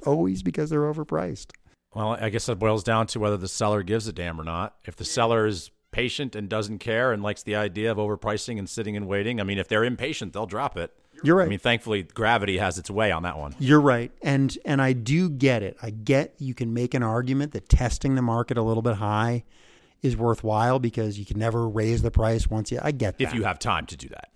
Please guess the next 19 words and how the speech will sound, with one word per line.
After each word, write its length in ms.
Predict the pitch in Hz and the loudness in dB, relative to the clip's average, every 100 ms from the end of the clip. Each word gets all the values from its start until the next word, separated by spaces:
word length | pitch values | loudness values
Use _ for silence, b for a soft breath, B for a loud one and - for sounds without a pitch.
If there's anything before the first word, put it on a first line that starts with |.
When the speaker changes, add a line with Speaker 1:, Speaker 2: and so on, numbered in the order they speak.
| - | 0
Speaker 1:
You 140 | 156 | 2
know, 40 | 143 | 2
the 100 | 143 | -2
comps 500 | - 202 226 247 208 | -4 -8 -6 -4 0
are 160 | 165 | 2
all 160 | 156 147 | 2 0
pretty 460 | - - 147 139 | -4 -4 -2 -2
clear. 360 | 131 - 117 95 | -4 -4 -4 -2
I 40 | |
mean, 120 | 113 135 | -2 2
yes, 320 | 151 90 - | 2 2 2
there's 220 | 139 120 | 2 2
things 380 | - - 180 180 | 2 0 0 0
about 260 | 165 156 - | 0 -2 -2
properties 460 | 120 117 120 113 | -2 2 2 0
that 80 | 113 | -2
make 220 | 104 98 | -4 -4
them 140 | - 104 | -4 -4
unique. 540 | 104 92 78 82 | -4 -6 -8 -14